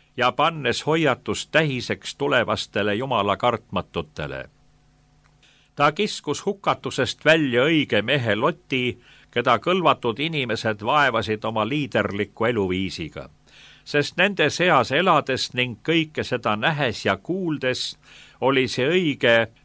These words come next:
piiranud oma õiglast hinge päevast päeva ülekohtuste tegude pärast. Nii oskab issand küll jumala kartlike kiusatusest välja kiskuda, ülekohtusi aga nuhtlemiseks kinni pidada kohtupäevani.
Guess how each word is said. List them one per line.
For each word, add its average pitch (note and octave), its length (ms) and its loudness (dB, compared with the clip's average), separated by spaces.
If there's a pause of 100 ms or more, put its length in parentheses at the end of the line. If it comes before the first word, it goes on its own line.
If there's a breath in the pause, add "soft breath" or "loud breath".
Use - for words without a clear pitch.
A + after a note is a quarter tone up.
(120)
piiranud C3 580 2
oma B2 300 2
õiglast D3+ 720 -2
hinge D3+ 440 -2
päevast C3+ 640 2
päeva B2+ 520 2 (360 soft breath)
ülekohtuste A#2 920 0
tegude G#2 460 -4
pärast. - 680 -4 (640 loud breath)
Nii F3+ 240 2
oskab - 440 0
issand C#3 540 -4
küll E3 260 -2
jumala B2 400 0
kartlike A2 640 -4
kiusatusest A2+ 880 -6
välja G2 400 -2
kiskuda, G#2+ 680 -4 (680 loud breath)
ülekohtusi D3 840 2
aga A#2 220 2
nuhtlemiseks A#2 840 -6
kinni C#3+ 420 -2
pidada A#2 440 -2
kohtupäevani. G2+ 1080 0